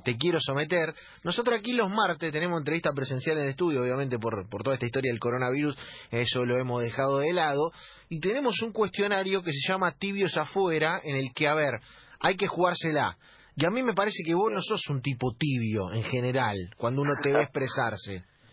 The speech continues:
Speaker 2: Sí, por lo general no, no, no. Mientras no me comprometas demasiado, dale para adelante.
Speaker 1: Bueno, si te parece, si estás dispuesto y listo, le pido a Javier Lanza que te haga el Tibios Afuera,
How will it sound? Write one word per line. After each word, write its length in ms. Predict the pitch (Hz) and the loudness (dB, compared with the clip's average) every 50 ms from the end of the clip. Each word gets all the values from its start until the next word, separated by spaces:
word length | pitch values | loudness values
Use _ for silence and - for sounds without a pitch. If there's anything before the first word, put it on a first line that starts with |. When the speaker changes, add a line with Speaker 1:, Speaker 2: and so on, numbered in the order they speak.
| - _ _ - - - _ _ _ _ _ _ _ 1077 1077 1017 880 740 - - - - - - _ _ _ | -20 _ _ -20 -20 -20 _ _ _ _ _ _ _ -12 -10 -8 -8 -8 -10 -10 -14 -16 -20 -20 _ _ _
Speaker 2:
Sí, 80 | - 139 120 107 101 | -8 -6 -6 -6 -2
por 140 | - 107 107 | 0 0 2
lo 60 | 107 - | 2 0
general 380 | - 113 117 113 131 139 135 120 | -2 -2 0 2 2 2 2 2
no, 180 | 123 127 110 104 - - _ - | 2 2 0 -2 -4 -12 _ -8
no, 220 | - 117 113 107 95 | -4 -4 -4 -4 -4
no. 300 | - 101 98 - _ _ _ _ _ _ | -8 -12 -16 -16 _ _ _ _ _ _
Mientras 220 | 92 101 - 101 113 | -8 -2 0 0 2
no 60 | 120 | 0
me 100 | 117 107 | -2 -4
comprometas 460 | - 104 104 104 107 113 120 - 107 104 | -4 -4 -2 -2 -2 -2 -2 -2 -2 -4
demasiado, 440 | 101 98 98 104 - 120 127 127 107 | -2 -4 -6 -4 0 2 2 4 4
dale 180 | 101 107 113 | 4 4 4
para 240 | - 98 95 104 113 | 2 2 2 2 2
adelante. 300 | 107 87 80 - - - _ _ | 0 -2 -6 -10 -12 -14 _ _
Speaker 1:
Bueno, 440 | - 143 139 151 151 143 127 120 120 | -4 -2 0 0 0 0 -2 -4 -4
si 200 | - - 156 143 | -4 -4 -6 -2
te 140 | - 185 180 | -2 -2 0
parece, 560 | 180 - 180 185 202 233 262 262 - - 180 143 - | 0 2 2 2 2 2 0 0 -4 -6 -6 -6 -4
si 80 | 139 | -4
estás 340 | 139 131 - - 220 220 214 | -4 -6 -4 0 0 2 2
dispuesto 600 | 190 180 156 - _ 180 196 208 214 - - 190 | 2 -2 -4 -6 _ 0 0 0 0 0 -2 -4
y 80 | 175 160 170 | -2 -2 -2
listo, 360 | 196 214 202 - - 185 160 | -2 -4 -4 -2 0 0 2
le 120 | 151 151 | 0 0
pido 220 | 139 151 175 185 170 | 0 0 0 0 0
a 40 | 139 | 0
Javier 260 | 156 151 156 156 147 | 0 0 0 0 0
Lanza 340 | 156 170 185 208 185 - 175 139 | 0 -2 -2 -2 -2 -4 -2 -2
que 100 | 147 135 | -2 0
te 120 | 143 165 | 0 0
haga 80 | 160 156 | 2 2
el 100 | 147 143 | 0 -2
Tibios 300 | 143 170 170 170 151 143 | -4 -4 -2 -2 -2 -2
Afuera, 360 | 143 135 147 190 208 196 170 | -4 -2 0 0 0 0 0